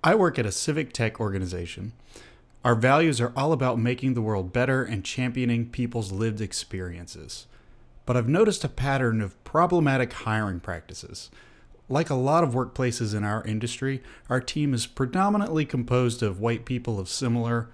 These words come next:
often elite, educational backgrounds. A lot of people have worked together before at different organizations. The organization likes to hire who they know.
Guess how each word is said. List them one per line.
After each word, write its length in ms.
often 360
elite, 500
educational 680
backgrounds. 800
A 60
lot 200
of 160
people 340
have 220
worked 260
together 380
before 460
at 80
different 320
organizations. 880
The 80
organization 680
likes 320
to 320
hire 340
who 140
they 140
know. 260